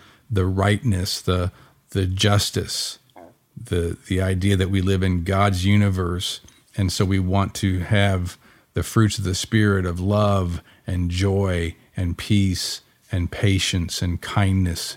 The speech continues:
and goodness and faithfulness and gentleness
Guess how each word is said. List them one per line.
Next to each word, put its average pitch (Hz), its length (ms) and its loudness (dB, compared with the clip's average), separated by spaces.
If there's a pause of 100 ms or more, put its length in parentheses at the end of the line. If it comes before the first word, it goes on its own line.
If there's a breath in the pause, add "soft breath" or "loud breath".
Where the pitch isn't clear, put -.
and 90 260 -2
goodness 95 720 0
and 85 180 -4
faithfulness 92 840 -4 (420 loud breath)
and 87 280 0
gentleness 92 800 0